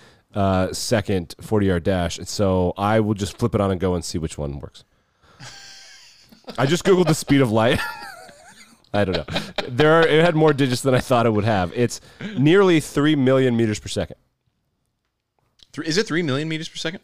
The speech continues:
Speaker 1: Uh, that's what
Speaker 2: I thought it was
Speaker 1: Google dot com
Speaker 2: hundred,
Speaker 1: says.
Speaker 2: it's
Speaker 1: Hold on.
Speaker 2: a hundred eighty-six, that's a hundred eighty-six thousand miles per second.
Speaker 1: Hold on, hold on, hold on.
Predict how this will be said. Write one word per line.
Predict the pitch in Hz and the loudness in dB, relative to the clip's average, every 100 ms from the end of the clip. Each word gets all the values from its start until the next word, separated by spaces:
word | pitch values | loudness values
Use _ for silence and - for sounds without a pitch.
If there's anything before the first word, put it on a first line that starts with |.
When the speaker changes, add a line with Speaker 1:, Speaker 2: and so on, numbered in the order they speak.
| - | -2
Speaker 1:
Uh, | |
that's | 131 160 | 0 0
what | 131 | -2
Speaker 2:
I | |
thought | |
it | 127 | 2
was | |
Speaker 1:
Google | 127 | 4
dot | 110 | 2
com | - | 2
Speaker 2:
hundred, | 113 | -2
Speaker 1:
says. | 113 98 | 2 0
Speaker 2:
it's | 95 | 2
Speaker 1:
Hold | - | 2
on. | |
Speaker 2:
a | 208 | 2
hundred | 185 | 2
eighty-six, | 156 151 151 - - - _ _ _ _ _ _ - | 0 -2 -4 -4 -8 -10 _ _ _ _ _ _ -10
that's | 113 | -6
a | 131 | -2
hundred | 156 180 175 | -2 -2 0
eighty-six | 135 131 - 123 - | -2 -2 -4 -6 -4
thousand | 113 110 104 95 | -2 -2 -2 -8
miles | 95 90 90 85 | -6 -4 -4 -6
per | - - 85 | -12 -14 -12
second. | - 78 - - _ _ _ _ _ _ _ _ _ _ _ _ _ _ _ | -10 -10 -14 -20 _ _ _ _ _ _ _ _ _ _ _ _ _ _ _
Speaker 1:
Hold | 95 104 | -8 -4
on, | 101 | -2
hold | 98 | -2
on, | 92 | -2
hold | 82 | -4
on. | 73 | -6